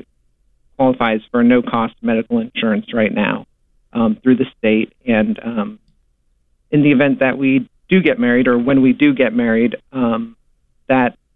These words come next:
that expense will increase significantly. Uh, it'll go from about, um, a hundred and four dollars a month to about five hundred and ten dollars a month. Uh, my employer funded, uh, health insurance, um,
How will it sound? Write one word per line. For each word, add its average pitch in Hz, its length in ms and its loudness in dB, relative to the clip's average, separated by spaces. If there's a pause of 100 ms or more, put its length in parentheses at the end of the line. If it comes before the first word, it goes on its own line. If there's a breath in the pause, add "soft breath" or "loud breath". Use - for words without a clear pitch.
(120)
that 131 160 -4
expense 120 500 -2
will 123 100 2
increase 120 400 -2
significantly. 110 840 -4 (200)
Uh, 120 60 0
it'll 120 160 0
go 120 180 0
from 120 300 2
about, 110 380 -2 (600)
um, 87 280 -6 (300)
a 120 60 -8
hundred 135 240 2
and 123 140 2
four 131 140 2
dollars 123 360 0
a 131 40 -4
month 123 280 2 (140)
to 120 100 -2
about 110 400 -2
five 120 180 -2
hundred 113 260 -4
and 107 120 0
ten 120 200 0
dollars 107 360 -2
a - 60 -20
month. 113 380 -12
Uh, - 160 -6 (320)
my 123 240 2
employer 120 640 0 (200)
funded, 120 380 2 (160)
uh, 117 420 -8
health 127 220 -2
insurance, 117 480 -2 (600)
um, 110 340 0